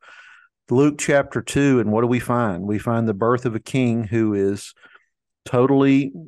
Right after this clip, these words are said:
at this point, physically into, you know, he is not able to do yet. And who keeps him warm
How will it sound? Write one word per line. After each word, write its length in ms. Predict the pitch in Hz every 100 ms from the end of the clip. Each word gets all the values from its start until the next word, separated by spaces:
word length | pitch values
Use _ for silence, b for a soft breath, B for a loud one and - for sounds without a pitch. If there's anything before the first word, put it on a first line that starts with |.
| -
at 180 | 117 131
this 200 | 131 -
point, 540 | - 127 127 123 -
physically 640 | - 135 131 123 117 110
into, 280 | 107 104 113
you 160 | - 117
know, 140 | 101
he 180 | 101 113
is 260 | 98 92 - _ _ 131
not 260 | 120 -
able 320 | 123 127 110
to 120 | 107 113
do 440 | 113 123 110 120
yet. 360 | 123 107 110 131 B B B
And 140 | 110 98
who 180 | 135
keeps 340 | 135 143 139 -
him 300 | 139 135 139
warm 340 | 131 82 92